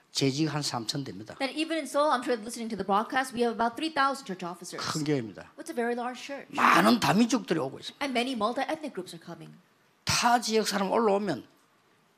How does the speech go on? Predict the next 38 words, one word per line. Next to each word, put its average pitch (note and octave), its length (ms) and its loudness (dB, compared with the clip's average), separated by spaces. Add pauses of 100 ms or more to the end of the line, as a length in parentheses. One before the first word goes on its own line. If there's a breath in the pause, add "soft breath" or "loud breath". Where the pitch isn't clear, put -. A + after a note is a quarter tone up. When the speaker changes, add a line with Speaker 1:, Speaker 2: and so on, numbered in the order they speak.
(140)
Speaker 1:
서울 G#3 460 2
이만을 G3 320 -2
오고 F3+ 360 -2 (300)
또 G#3 320 2 (140)
부산 F#3+ 260 2
내려오면 G#3+ 400 2 (200)
우리 E3+ 180 -4
교회 D3 120 0
옵니다. G2 320 -12
Speaker 2:
That C#4 140 4
when C4 120 0
people D4 220 -4
come C#4+ 220 -2
from A#3 100 -10
other A#3+ 240 2
regions, B3+ 460 -8
Seoul, C4+ 260 4
they C#4+ 100 -2
go D4 120 -2
to D#4 80 -2
Seoul D#4 240 -2
Emmanuel. C#4+ 480 -2 (100)
And C4 80 -8
if - 0 -
they C#4+ 80 -2
come D4 140 -4
down D4+ 160 -2
to - 20 -12
Busan, C#4+ 240 -6
they E4 80 -4
come E4 160 -8
to D#4+ 140 -4
our E4 160 -2
church. D3+ 260 -8 (220)
Speaker 1:
해외에 A#3 340 4
있는 A3+ 220 2
사람들도 G#3 400 0
옵니다. - 340 -8